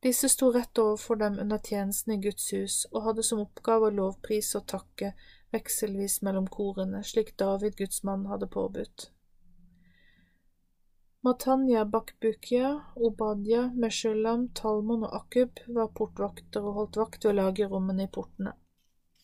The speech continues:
Disse levde i Joakims dager og i dagene til stattholderen Nehemja og den skriftlærde presten Esra.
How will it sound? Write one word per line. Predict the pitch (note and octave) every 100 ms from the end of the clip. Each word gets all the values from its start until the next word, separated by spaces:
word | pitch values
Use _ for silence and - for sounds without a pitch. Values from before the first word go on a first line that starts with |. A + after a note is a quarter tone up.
| - - _ _ - -
Disse | A#3+ - C4
levde | A#3+ G#3+ G#3+
i | A3+
Joakims | A3+ A#3 G#3+ - G#3 -
dager | G#3+ G3+ G3+ B3+
og | A#3+
i | G#3+
dagene | G#3 G3 G3 G#3+ G#3
til | G#3+
stattholderen | - G#3 - G#3+ G#3+ G#3 G3
Nehemja | G3 G3 G3+ F#3+ G3 G3+ _ - - _ -
og | G#3
den |
skriftlærde | G3 - G3+ - G#3 G3+ G3 F#3
presten | - F#3 - - F#3 -
Esra. | F#3 - -